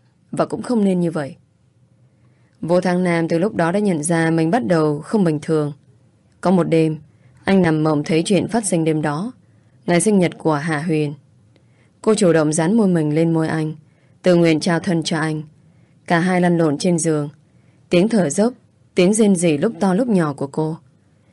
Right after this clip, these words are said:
Nhất là giọt máu trinh đỏ tươi chói mắt trên ga giường màu trắng. Nó khiến cho Vũ Thắng Nam trong mơ lại bị chấn động mạnh. Chuyện một cô gái còn trinh đối với anh vốn chẳng to tát đến mức đó, nhưng mà anh lại bị chấn động một phen.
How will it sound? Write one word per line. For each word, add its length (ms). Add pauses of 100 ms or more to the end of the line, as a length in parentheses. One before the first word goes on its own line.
(320)
Nhất 120
là 120
giọt 180
máu 260
trinh 240
đỏ 180
tươi 280
chói 260
mắt 220
trên 260
ga 200
giường 260
màu 120
trắng. 380 (600)
Nó 120
khiến 180
cho 100
Vũ 160
Thắng 260
Nam 220
trong 280
mơ 200
lại 180
bị 140
chấn 220
động 220
mạnh. 180 (1200)
Chuyện 200
một 140
cô 120
gái 240
còn 260
trinh 220
đối 120
với 140
anh 300
vốn 260
chẳng 280
to 160
tát 260
đến 220
mức 120
đó, 340 (640)
nhưng 140
mà 80
anh 140
lại 140
bị 140
chấn 240
động 260
một 120
phen. 360